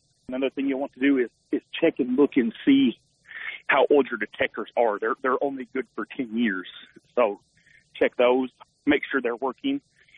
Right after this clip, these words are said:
If you're someone who's elderly or just you're, they're high and you can't get to them,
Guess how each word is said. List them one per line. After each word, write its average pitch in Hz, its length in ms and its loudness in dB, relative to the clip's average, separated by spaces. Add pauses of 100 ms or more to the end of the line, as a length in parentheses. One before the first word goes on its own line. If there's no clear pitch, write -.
If 139 120 0
you're 139 180 4
someone 139 240 2
who's 135 180 0
elderly 139 380 0
or 131 100 -2
just 120 200 -14 (100)
you're, 131 280 -2 (180)
they're 127 140 0
high 127 300 -4
and 123 180 -10
you 131 160 -16
can't - 200 -12
get 123 140 -8
to 123 60 -2
them, 127 240 0